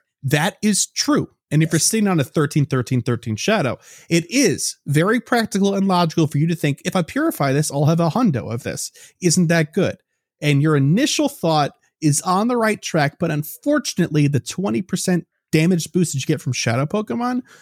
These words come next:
Speaker 1: far, far outweighs the amount
Speaker 2: Oh,
Speaker 1: of damage
Speaker 2: like,
Speaker 1: output that
Speaker 2: yeah.
Speaker 1: you get from two bonus attack I V.
Speaker 2: Uh,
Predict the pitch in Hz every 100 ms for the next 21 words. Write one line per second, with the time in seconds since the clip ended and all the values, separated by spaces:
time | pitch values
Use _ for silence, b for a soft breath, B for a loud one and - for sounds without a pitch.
0 | b b - - - 160 165 147 110 107
1 | _ _ _ _ - - - 180 185 165
2 | 117 - 120 123 - 127 101 - - 139
3 | 131 139 131 110 110 127 123 - - 135
4 | 127 131 123 139 127 131 - 110 - 156
5 | 127 120 110 - - - - - 71 58
6 | - _ 135 123 101